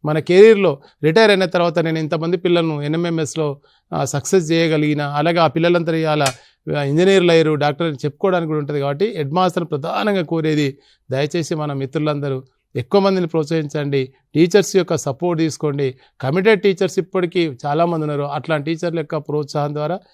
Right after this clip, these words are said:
పిల్లలను చదువు పట్ల ఒక ఇంట్రెస్ట్ కలిగించడానికి అవకాశం ఉంటుంది. కాంపిటేటివ్ ఎగ్జామ్‌లో ఎట్లా సక్సెస్ కావచ్చు అనేటువంటి ఒక తర్ఫీదు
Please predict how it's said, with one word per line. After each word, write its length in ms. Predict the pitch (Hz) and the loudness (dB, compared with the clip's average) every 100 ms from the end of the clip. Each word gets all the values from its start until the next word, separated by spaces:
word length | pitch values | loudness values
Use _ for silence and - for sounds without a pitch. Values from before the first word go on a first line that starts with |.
| _ _ | _ _
పిల్లలను 580 | 180 233 262 240 208 160 - _ - | 0 4 4 4 0 -4 -10 _ -6
చదువు 260 | 160 190 | 4 4
పట్ల 300 | 185 185 170 | 4 2 0
ఒక 120 | 156 | -2
ఇంట్రెస్ట్ 420 | 156 147 175 151 156 | -2 -4 -4 -6 -6
కలిగించడానికి 680 | 156 151 143 147 143 135 | -4 -4 -4 -4 -6 -6
అవకాశం 380 | 139 131 139 147 | -6 -4 -6 -8
ఉంటుంది. 220 | 139 165 | -10 -8
కాంపిటేటివ్ 480 | 165 170 175 170 175 | -4 -4 -4 -6 -6
ఎగ్జామ్‌లో 400 | 147 156 160 202 - _ - | -4 -4 -4 -6 -10 _ -2
ఎట్లా 300 | 160 233 214 | 2 4 4
సక్సెస్ 400 | 185 - 185 160 | 2 -2 -2 0
కావచ్చు 340 | 165 156 165 | 0 0 -2
అనేటువంటి 380 | 156 151 151 147 | -4 -4 -4 -4
ఒక 100 | 135 | -4
తర్ఫీదు 640 | - 175 180 233 175 143 | 0 0 2 2 2 0